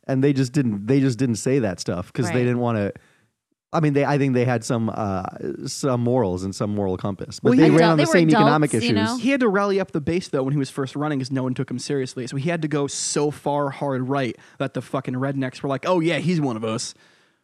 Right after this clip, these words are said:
Speaker 3: You know, that's, that's why he did all that shit, especially towards, during the primary season.
Speaker 1: Yeah, but I think it's, it's a little,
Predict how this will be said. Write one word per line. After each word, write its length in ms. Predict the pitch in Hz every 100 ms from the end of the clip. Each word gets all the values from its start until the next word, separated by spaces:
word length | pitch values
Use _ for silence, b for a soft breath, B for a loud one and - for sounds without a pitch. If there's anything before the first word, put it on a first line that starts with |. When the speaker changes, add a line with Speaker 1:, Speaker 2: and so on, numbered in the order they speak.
| _ -
Speaker 3:
You 60 |
know, 100 | 127
that's, 320 | - 160 165 -
that's 280 | 160 156 139
why 200 | 143 139
he 140 | 139
did 140 | 127
all 80 | 131
that 120 | 120 -
shit, 300 | 147 127 _
especially 400 | - - 147 151
towards, 380 | 139 139 131 131
during 200 | - 127
the 60 | 113
primary 440 | - 127 120 -
season. 140 | -
Speaker 1:
Yeah, 180 | 160 110
but 80 | 135
I 80 | 175
think 160 | 185 175
it's, 140 | -
it's 160 | 175 185
a 40 |
little, 320 | 170 165 135